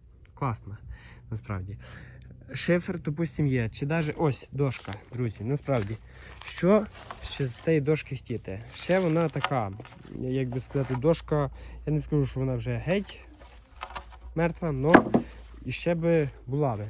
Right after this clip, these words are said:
загородити пасіку на перші початки. Ну, бо, самі розумієте, друзі, е, робимо, потім переробляємо, потім знову ж робимо. Ну, бо виходить так, знаєте, друзі, копійки нема, робимо з того, що маємо.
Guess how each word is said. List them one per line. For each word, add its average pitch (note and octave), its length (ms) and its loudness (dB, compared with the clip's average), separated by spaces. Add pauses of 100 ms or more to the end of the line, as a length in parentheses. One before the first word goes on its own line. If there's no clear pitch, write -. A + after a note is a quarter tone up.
(200)
загородити C#3 520 0
пасіку C3 500 -4
на C3+ 320 0 (240)
перші C#3+ 280 0
початки. B2 500 -6 (160)
Ну, D4 140 0
бо, D3+ 220 0 (380)
самі D#3 160 4
розумієте, D3 420 0
друзі, B2+ 420 0 (720)
е, A#2 420 -2
робимо, D#3+ 360 2
потім C3 240 -4
переробляємо, C3+ 680 0
потім B2 300 -2
знову C#3+ 280 2
ж B2 120 -4
робимо. A2+ 400 -4 (400)
Ну, G#3 760 0
бо D3 300 -6 (120)
виходить E3+ 520 2
так, D#3 180 2
знаєте, C3+ 300 0
друзі, A2+ 460 0 (400)
копійки E3+ 420 -2
нема, E3 360 2
робимо D3 300 4
з - 80 -10
того, C#3 180 0
що - 160 -8
маємо. G2+ 320 -6